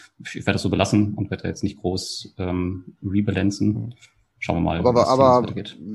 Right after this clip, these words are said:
Speaker 2: wenn sich es jetzt fast halbiert hat, dann warst du ja eigentlich bei Krypto bei zwanzig oder haben die anderen Sachen dann auch alle abgegeben?
Speaker 1: Nee, nee, zwischenzeitlich war ich,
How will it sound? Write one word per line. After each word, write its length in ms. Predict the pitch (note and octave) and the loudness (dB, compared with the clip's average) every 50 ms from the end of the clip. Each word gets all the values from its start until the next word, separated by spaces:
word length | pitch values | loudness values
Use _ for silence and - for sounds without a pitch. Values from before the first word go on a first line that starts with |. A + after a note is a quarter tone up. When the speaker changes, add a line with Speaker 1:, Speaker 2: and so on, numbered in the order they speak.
| G2 G2 G#2+ G#2+ G#2+ G#2+ | -10 -8 -8 -8 -8 -2
Speaker 2:
wenn 160 | C3 C3+ C#3+ | 0 0 0
sich 160 | C#3+ C3+ C#3 | 0 -2 -4
es 80 | C3+ A#2+ | -2 0
jetzt 180 | C#3+ B2+ - | -2 -2 0
fast 240 | - C#3+ C#3+ - - | 2 0 0 2 2
halbiert 360 | C#3+ B2+ A#2+ A2+ C#3 D#3+ E3 | 2 2 2 4 2 0 2
hat, 180 | F#3+ F#3 F3+ - | 0 -2 0 0
dann 100 | D#3 C3+ | -2 0
warst 260 | B2 C3+ D3 - - | 2 0 0 0 0
du 60 | - | 2
ja 60 | B2 B2+ | 2 4
eigentlich 180 | C#3 D#3 D3+ | 4 2 2
bei 120 | B2+ C#3+ C3+ | 0 -2 0
Krypto 420 | - F3 D#3+ - - D#3+ D3+ D3 | 0 -4 -4 0 0 0 0 2
bei 160 | C3+ C#3+ C#3+ | 2 0 0
zwanzig 480 | C3 - - D#3 F#3 G3 - C3 G#2+ G2 | 0 0 2 2 2 2 0 -2 -2 0
oder 160 | G#2+ A2 A2+ | 2 2 2
haben 220 | A2+ A2+ A#2 B2 | 2 2 0 0
die 100 | A2+ A#2+ | 2 2
anderen 180 | G2+ A#2+ A#2+ A#2 | 0 2 0 0
Sachen 220 | A2 A#2 A2+ B2 | 0 -2 -2 0
dann 120 | A2+ A2+ G#2+ | -2 0 0
auch 120 | G2+ A2 | 0 0
alle 240 | G#2 G#2 G#2+ G#2 F#2+ | 0 0 0 2 0
abgegeben? 480 | F2+ - _ A2 G2+ G2+ G#2 G2+ G#2 - _ _ _ _ _ _ | 0 -2 _ -6 -4 -2 -2 -2 -4 -6 _ _ _ _ _ _
Speaker 1:
Nee, 100 | B2 C3 | 4 6
nee, 240 | A#2 A2 A#2 A#2+ - | 6 6 4 2 2
zwischenzeitlich 480 | - C#3 B2 B2 - A#2+ G2+ G#2 G2+ | 0 2 2 4 2 2 2 2 4
war 160 | - G2+ G#2 B2+ | 6 6 6 6
ich, 160 | C3 - | 2 0